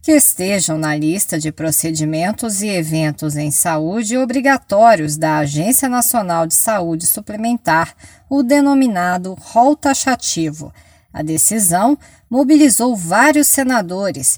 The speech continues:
que apresentaram projetos para garantir a continuidade de tratamentos de saúde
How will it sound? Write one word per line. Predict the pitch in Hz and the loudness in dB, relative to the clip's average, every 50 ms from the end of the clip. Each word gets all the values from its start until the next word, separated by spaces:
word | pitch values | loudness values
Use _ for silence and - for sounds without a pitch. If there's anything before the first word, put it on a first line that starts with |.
| - - - _ _ - | -6 -12 -20 _ _ -4
que | - | -2
apresentaram | 285 277 - 277 277 - 254 208 170 - 156 160 165 160 156 | -2 0 0 0 0 2 0 -2 -2 -4 -4 -4 -4 -4 -2
projetos | - 214 247 247 - 185 180 202 233 247 - 277 262 - | 0 0 0 0 0 0 2 2 2 2 2 0 -2 0
para | - - 196 175 170 160 | 0 0 0 0 0 -2
garantir | 160 208 180 208 247 285 277 247 - - - 233 226 190 | 0 0 0 2 2 2 2 2 0 -2 -2 -2 0 0
a | 165 147 | 0 -2
continuidade | - - - 202 226 262 - - 269 254 247 220 170 165 175 165 165 160 165 | -4 -6 -4 -2 -2 0 0 0 0 0 0 -2 -2 0 0 0 0 0 -2
de | 165 170 190 | -4 -6 -6
tratamentos | 185 - 175 175 175 - 190 190 175 160 151 147 147 - 160 151 | -4 0 2 2 2 2 -2 -4 -4 -4 -4 -6 -6 -8 -8 -6
de | 151 175 | -4 -2
saúde | 175 - - 247 247 240 196 190 240 262 208 151 147 147 | -2 0 2 4 4 4 4 2 0 0 0 -2 -4 -6